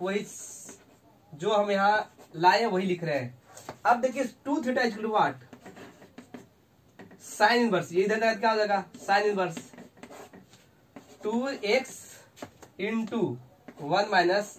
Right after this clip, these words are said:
एक्स स्क्वायर का under root, होगा कि नहीं? अब टू into theta, theta equal to what? Sin inverse x, तो क्या हो गया? टू sin inverse x is equal to sin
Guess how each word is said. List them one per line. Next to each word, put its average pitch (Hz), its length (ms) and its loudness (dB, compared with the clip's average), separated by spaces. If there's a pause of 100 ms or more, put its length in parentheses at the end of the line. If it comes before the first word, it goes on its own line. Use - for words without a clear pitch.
एक्स 175 200 -6
स्क्वायर 175 260 -2 (100)
का - 160 -2 (120)
under 147 280 -4
root, 135 160 -8 (800)
होगा 226 160 8
कि 240 80 0
नहीं? 277 220 0 (960)
अब 262 220 6 (120)
टू 294 180 4
into 302 280 0
theta, 269 280 6 (1700)
theta 196 260 2
equal - 160 -4
to 233 60 6
what? - 200 2 (300)
Sin 196 200 0
inverse 214 280 -4
x, - 100 -14 (340)
तो 151 80 -10
क्या 196 180 0
हो 214 100 6
गया? 156 180 0 (160)
टू 175 160 0 (200)
sin 180 380 0
inverse 185 300 -2 (200)
x - 200 -10 (1080)
is 160 120 -4
equal 185 300 0 (100)
to 214 80 -2 (1300)
sin 202 360 2